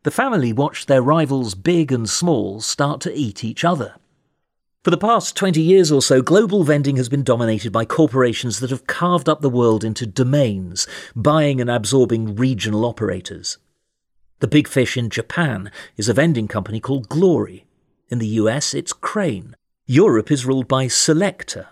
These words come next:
founded in Zurich in nineteen fifty-seven and owned by the Swiss private equity firm K K R since twenty fifteen. From its English outpost in Hemel Hempstead, Selecta bosses the U K market, with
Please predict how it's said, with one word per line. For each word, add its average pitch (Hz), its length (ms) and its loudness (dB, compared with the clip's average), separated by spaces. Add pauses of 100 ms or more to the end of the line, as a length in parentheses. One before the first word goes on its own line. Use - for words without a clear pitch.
(100)
founded 113 400 -4
in 117 160 -4
Zurich 117 420 2
in 110 80 -4
nineteen 110 300 -4
fifty-seven 110 600 -4 (240)
and 117 120 0
owned 123 280 0
by 113 200 -2
the 117 100 -4
Swiss - 340 0
private 123 380 -4
equity 104 300 -4
firm 107 300 -4
K 123 260 -6
K 110 320 -6
R 127 340 -2
since - 320 -8
twenty 98 300 -10
fifteen. 104 580 -10 (880)
From 208 140 2
its 208 120 -2
English 220 360 2
outpost 127 600 0
in 113 120 -2
Hemel 110 320 -2
Hempstead, 151 500 -4 (220)
Selecta 175 500 0 (100)
bosses 127 440 -2
the 131 100 -2
U 156 240 0
K 95 240 -4
market, 92 480 -12 (300)
with 120 280 2